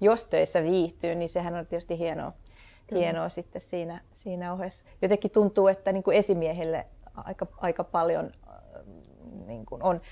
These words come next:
Speaker 1: haastetta siinä, että osaa sitten nähdä sen oman porukkansa ne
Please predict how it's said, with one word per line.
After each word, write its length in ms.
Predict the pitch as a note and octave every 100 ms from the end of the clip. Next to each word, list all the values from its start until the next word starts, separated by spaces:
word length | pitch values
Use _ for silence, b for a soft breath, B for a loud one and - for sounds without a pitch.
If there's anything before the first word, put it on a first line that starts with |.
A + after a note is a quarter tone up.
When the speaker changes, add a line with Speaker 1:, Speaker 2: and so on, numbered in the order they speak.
| B B
Speaker 1:
haastetta 540 | F#3 E3+ - E3+ -
siinä, 440 | - E3+ E3 D#3 D#3
että 260 | - D#3+ -
osaa 340 | E3 E3 D3+
sitten 400 | E3 D#3 E3 E3 -
nähdä 480 | F3+ F#3 F#3 D#3+ - - - -
sen 200 | - F3
oman 260 | F3 F3 D#3+
porukkansa 640 | E3 D#3 E3 - D#3+ - E3
ne 220 | D#3+